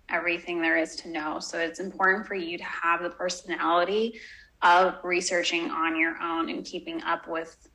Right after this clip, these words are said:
trials and, and new studies that are coming out on your own. 'Cause if you're just the type of doctor that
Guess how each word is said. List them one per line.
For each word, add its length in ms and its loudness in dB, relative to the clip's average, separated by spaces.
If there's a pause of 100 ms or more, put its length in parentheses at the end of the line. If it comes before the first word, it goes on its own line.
(160)
trials 680 4
and, 220 -8 (380)
and 260 2
new 140 4
studies 460 0
that 100 -4
are 80 -2
coming 280 -2
out 180 2
on 120 -2
your 180 -6
own. 240 2
'Cause 220 -4 (240)
if 200 0
you're 220 4
just 220 0
the 80 -2
type 200 -4
of 60 -2
doctor 380 2
that 340 0